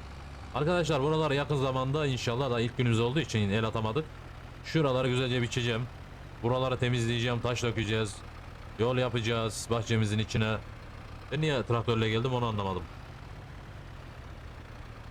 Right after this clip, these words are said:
Neyse, ben şu tankeri mi taksam ya? Bu arada hemen tankerimizi bir takalım. Balya işimiz bittikten sonra da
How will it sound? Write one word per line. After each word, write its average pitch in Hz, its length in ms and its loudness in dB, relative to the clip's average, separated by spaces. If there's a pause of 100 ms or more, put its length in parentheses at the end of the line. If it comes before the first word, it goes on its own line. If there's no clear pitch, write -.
(1040)
Neyse, 139 280 2
ben 135 80 2
şu 120 160 -2
tankeri 127 340 2
mi 147 100 2
taksam 104 340 0
ya? 95 180 2 (760)
Bu 104 80 2
arada 110 340 2 (180)
hemen 110 260 4
tankerimizi 110 540 0
bir 107 60 0
takalım. 113 440 0 (4000)
Balya 123 220 0
işimiz 113 320 0
bittikten 123 400 0
sonra 113 400 2
da 131 160 0